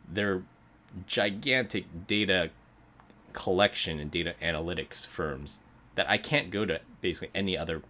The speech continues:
advertiser. I have to go to one of these advertisers to get such tailored access to this demographic that I'm, I'm looking for. As a result of that,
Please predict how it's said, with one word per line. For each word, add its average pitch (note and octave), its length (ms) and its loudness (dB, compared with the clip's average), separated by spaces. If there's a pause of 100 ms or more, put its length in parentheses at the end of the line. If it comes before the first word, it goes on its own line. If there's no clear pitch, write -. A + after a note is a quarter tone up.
(120)
advertiser. F#2 500 0
I D#2+ 40 -2
have F2 120 -4
to - 40 -20
go F2+ 80 -2
to E2+ 80 -2
one E2 140 -4
of D#2+ 80 -6
these G2+ 260 -2 (340)
advertisers D2+ 640 -4
to - 120 -12
get - 260 -6
such - 320 -4
tailored D2+ 400 -4 (640)
access E2+ 600 0 (260)
to - 100 -12
this C#2+ 200 -6
demographic D#2 560 -6
that D2+ 100 -4
I'm, C#2 240 -6
I'm D2+ 180 -8
looking D2 260 -8
for. - 300 -14 (1800)
As C3 200 6
a B2+ 40 4
result D#3 380 6
of F2 80 -6
that, D#2 260 2